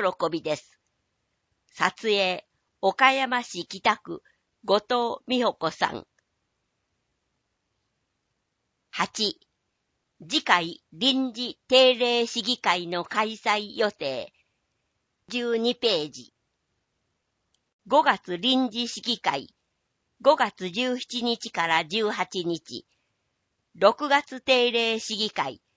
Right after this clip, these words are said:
六月八日、本会議開会日、議案提案説明。六月十四日から二十日、本会議、個人質問。六月二十一日、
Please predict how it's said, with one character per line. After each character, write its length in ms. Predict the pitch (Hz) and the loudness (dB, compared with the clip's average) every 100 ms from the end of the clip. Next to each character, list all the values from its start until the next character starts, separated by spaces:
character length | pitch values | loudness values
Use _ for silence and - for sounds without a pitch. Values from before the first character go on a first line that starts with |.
| _ _ _ _ _ _ - | _ _ _ _ _ _ 0
六 300 | 196 208 285 | 0 2 0
月 340 | 285 - 254 | -2 -2 -4
八 300 | 233 226 220 | 2 2 0
日、 280 | - 202 - _ _ _ _ _ | -2 -4 -6 _ _ _ _ _
本 320 | 233 269 285 | 4 4 4
会 320 | 285 254 185 | 6 6 4
議 200 | 156 175 - | -4 -8 -4
開 300 | - 226 214 | 2 2 2
会 360 | 254 214 160 | 0 0 0
日、 220 | 147 151 - _ _ _ _ _ - | -8 -10 -12 _ _ _ _ _ -10
議 200 | 190 226 | 2 4
案 300 | 214 202 - _ - | 4 0 -10 _ 0
提 300 | 240 240 226 | 2 4 2
案 240 | 214 202 | 2 -2
説 360 | - 226 - 147 | -4 -4 -4 -8
明。 320 | 131 101 - _ _ _ _ _ _ _ | -6 -6 -12 _ _ _ _ _ _ _
六 280 | - 202 - | -2 -2 0
月 400 | 262 262 - 247 | -2 -2 -4 -6
十 320 | 180 240 240 | -2 -2 0
四 200 | 233 226 - | 0 -2 -2
日 160 | - - | -6 -4
か 140 | 175 | 0
ら 120 | 165 | 2
二 140 | 143 196 | 2 -2
十 180 | - 175 | -6 -8
日、 240 | 165 - _ _ _ _ _ | -6 -8 _ _ _ _ _
本 320 | - 233 240 | 4 4 4
会 340 | 233 226 180 156 | 2 0 0 -2
議、 260 | 151 - _ _ _ | -12 -16 _ _ _
個 160 | - 214 | -2 0
人 300 | 220 233 214 | 0 -4 -4
質 340 | - 220 180 | -8 -8 -8
問。 280 | 139 120 107 _ _ _ _ _ _ _ - | -8 -8 -10 _ _ _ _ _ _ _ -4
六 320 | 180 208 269 | 2 2 2
月 320 | 262 277 240 | -2 -2 -4
二 220 | 226 262 185 | 0 0 0
十 300 | 190 175 170 | -4 -4 -6
一 280 | 185 214 | -6 -2
日、 400 | 190 170 - 143 | -2 -2 -8 -16